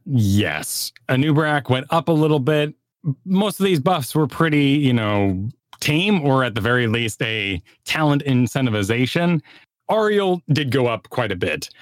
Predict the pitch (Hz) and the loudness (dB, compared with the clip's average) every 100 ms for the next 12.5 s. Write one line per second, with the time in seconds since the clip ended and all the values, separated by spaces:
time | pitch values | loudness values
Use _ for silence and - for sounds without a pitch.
0 | - 104 92 - 156 127 135 135 - 123 | -6 -2 -2 2 2 4 4 2 2 0
1 | 120 - _ - - 190 185 - _ _ | 0 -6 _ -2 0 0 -4 -10 _ _
2 | _ - 202 - - - - - - 202 | _ 0 0 0 -8 -10 -14 -18 -4 0
3 | 170 113 104 - 180 202 254 262 254 - | 0 0 -4 -2 0 0 0 0 0 -2
4 | - 214 247 220 143 160 214 151 151 190 | -2 0 0 0 0 0 -2 0 -2 -2
5 | 175 156 175 185 180 175 175 160 165 160 | 0 0 2 0 0 0 -2 -2 0 -2
6 | 147 _ - 147 139 - 147 151 143 131 | -4 _ -2 0 0 2 0 2 0 0
7 | 110 117 131 139 143 135 120 123 107 123 | -2 0 0 0 0 -2 -2 -2 -2 -2
8 | 110 98 92 185 165 156 - _ _ _ | 0 0 0 0 0 0 -4 _ _ _
9 | _ _ 196 - 240 190 180 135 110 107 | _ _ -4 0 0 0 0 0 -2 -4
10 | - _ - 127 143 127 117 117 113 117 | -8 _ -6 -2 0 0 2 0 0 0
11 | 110 110 98 107 110 - _ 143 101 101 | 0 0 -2 -2 -4 -12 _ -4 -2 0
12 | 95 92 107 139 | 2 2 2 0